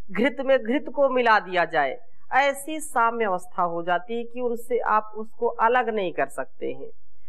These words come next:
वैसे ही समाधि की अवस्था में जो ध्यान करता है, जो समाधि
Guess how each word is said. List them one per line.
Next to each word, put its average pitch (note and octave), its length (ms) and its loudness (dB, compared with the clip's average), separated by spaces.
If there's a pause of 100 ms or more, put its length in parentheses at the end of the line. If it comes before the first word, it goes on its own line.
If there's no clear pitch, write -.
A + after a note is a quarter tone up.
(160)
वैसे C#4 420 2
ही F4 420 0 (220)
समाधि B3+ 680 4
की F4 160 -4
अवस्था B3 640 4
में G#3 360 2 (300)
जो G#3+ 560 6 (1160)
ध्यान A#3+ 400 4
करता F3+ 380 2
है, D#3 80 4
जो A3 140 0
समाधि B3 840 4